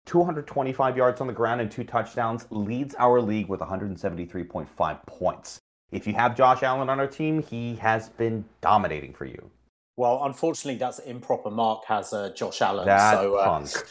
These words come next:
Speaker 2: so yeah, I, indeed, I, I actually tried to, um, uh, get him to maybe trade Josh Allen, but, um,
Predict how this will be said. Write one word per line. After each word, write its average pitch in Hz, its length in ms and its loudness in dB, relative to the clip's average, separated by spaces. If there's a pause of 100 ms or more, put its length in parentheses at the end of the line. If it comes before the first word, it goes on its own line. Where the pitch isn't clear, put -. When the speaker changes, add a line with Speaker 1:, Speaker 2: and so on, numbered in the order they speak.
(160)
Speaker 2:
so - 200 2
yeah, 123 380 4
I, 143 240 2
indeed, 131 440 0
I, 143 240 2
I 151 140 4
actually 156 340 -4
tried 151 400 -2 (100)
to, 127 220 -2
um, 107 260 -6 (540)
uh, 117 320 0
get 131 140 -4
him 117 100 -8
to 117 160 -6
maybe 113 320 -2
trade 117 340 2
Josh - 220 -6
Allen, 92 360 -2
but, 98 240 -2
um, 92 260 -6